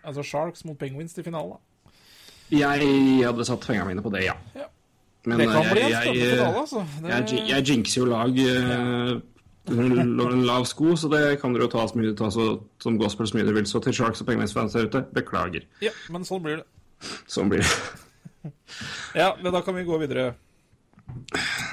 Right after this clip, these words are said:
Speaker 1: Ehm.
Speaker 2: Sk-, før vi går videre til, for det, jeg synes det er to ganske fascinerende matchups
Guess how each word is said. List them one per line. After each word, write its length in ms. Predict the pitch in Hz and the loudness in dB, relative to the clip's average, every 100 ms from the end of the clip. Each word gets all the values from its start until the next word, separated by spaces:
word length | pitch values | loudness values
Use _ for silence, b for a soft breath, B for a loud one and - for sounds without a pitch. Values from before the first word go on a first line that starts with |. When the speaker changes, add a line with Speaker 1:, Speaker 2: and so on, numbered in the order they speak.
| B | B
Speaker 1:
Ehm. 580 | 117 117 113 113 113 113 | -10 -10 -10 -10 -12 -4
Speaker 2:
Sk-, 200 | - - | -2 0
før 160 | 160 147 | 4 6
vi 80 | 160 | 8
går 160 | 151 135 | 8 8
videre 200 | 104 117 | 6 6
til, 180 | 139 127 | 4 4
for 80 | |
det, 140 | 139 139 | 4 4
jeg 120 | 135 | 4
synes 120 | 135 131 | 2 2
det 80 | |
er 80 | 143 | 0
to 120 | 139 | 2
ganske 280 | 131 127 - | 2 2 -2
fascinerende 380 | 123 123 117 117 | 0 2 2 2
matchups 460 | 107 - 117 - | 0 -2 -6 -6